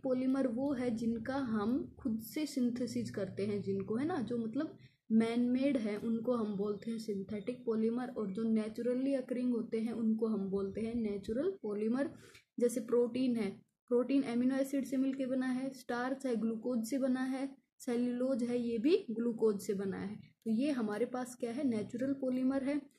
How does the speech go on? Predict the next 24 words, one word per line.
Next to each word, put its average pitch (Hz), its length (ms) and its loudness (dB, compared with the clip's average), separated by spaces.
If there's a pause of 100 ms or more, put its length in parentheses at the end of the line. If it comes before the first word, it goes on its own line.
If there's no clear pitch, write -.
(200)
सिंथेटिक 277 600 0
के 285 80 0
अंदर 269 220 0
आप 269 140 -2
नायलॉन 254 460 2
सिक्स - 280 -4
सिक्स 269 180 -2
पढ़ 220 320 -2
सकते 226 460 -2
हो, 233 280 2 (200)
टेफ्लॉन 262 480 0
पढ़ 220 220 -2
सकते 220 380 -4
हो, 226 260 0
है 254 100 0
ना, 294 100 2
पॉलीथीन 262 680 0
पढ़ 226 200 0
सकते 226 340 -4
हो, 240 220 0
ये 247 240 0
सारे 226 280 -2
हमारे 208 280 -2
पास 277 200 -8